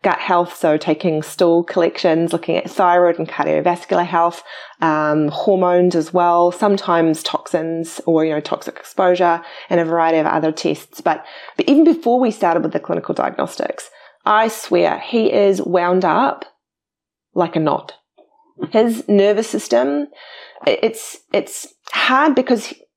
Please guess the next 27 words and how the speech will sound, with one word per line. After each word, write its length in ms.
for 160
example, 600
like 220
I 40
mentioned 380
in, 320
in 160
my 480
episode, 560
when 160
you're 140
that 400
wound 360
up, 380
your, 280
your 160
bodily 280
systems 360
aren't 160
working. 380
So 120
your, 220
your 140
stomach's 540
not 160
working. 560
Mo-, 280